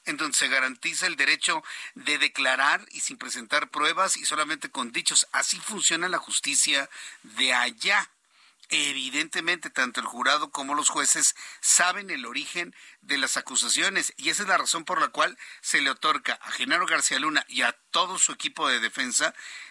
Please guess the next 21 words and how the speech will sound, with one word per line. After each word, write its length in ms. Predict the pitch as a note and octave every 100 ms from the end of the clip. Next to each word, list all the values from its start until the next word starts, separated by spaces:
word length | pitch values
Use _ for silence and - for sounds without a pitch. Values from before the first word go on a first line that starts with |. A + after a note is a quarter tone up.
| -
la, 280 | C3 C3 B2+
la, 160 | C3 C3+
la 160 | C3 C3
oportunidad 640 | C3+ B2+ B2+ B2 B2 C#3+
de 80 | E3
defenderse 680 | D3+ C3+ A#2+ A#2 C#3+ C#3+ C#3
nuevamente 680 | C#3 C#3 B2+ B2 B2 E3 - - -
y 100 | D#3+
de 160 | C#3+ D3
apelar 440 | C3+ C#3 C3 E3
la 100 | F3
decisión 420 | D3 - - C#3
del 140 | D3+ C#3
jurado. 320 | C3+ E3+ F#3
Así 140 | -
es, 100 | F3
esto 240 | E3+ D#3+ G3
no 80 | G#3
ha 20 |
acabado, 500 | - C3 G3+ A#3+ B2+
¿eh? 160 | G3+